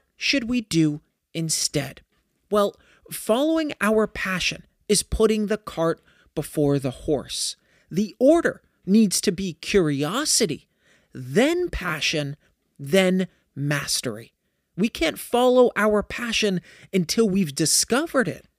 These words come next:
Once we're directed to follow our curiosity, the universe opens. So, on a more granular level, why do we need to start following our curiosity? And how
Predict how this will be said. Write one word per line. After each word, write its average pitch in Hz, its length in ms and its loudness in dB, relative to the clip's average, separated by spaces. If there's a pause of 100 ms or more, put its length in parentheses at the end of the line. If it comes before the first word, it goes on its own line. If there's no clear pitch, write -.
(360)
Once 226 580 0
we're 311 140 -2
directed 214 720 -2 (380)
to 151 100 -2
follow 220 720 2 (260)
our 175 240 0
curiosity, 170 1000 -2 (340)
the 185 160 2
universe 160 760 0 (360)
opens. - 720 -6 (400)
So, 175 320 2 (380)
on 196 100 4
a 180 60 4
more 269 240 2
granular 233 760 0
level, 190 440 -2 (260)
why 254 460 0
do 277 160 2
we 262 120 0
need 226 340 0
to 214 100 -2
start - 420 -2
following 165 600 0 (260)
our 156 240 0
curiosity? - 1040 -2 (260)
And 160 140 -2
how 277 480 2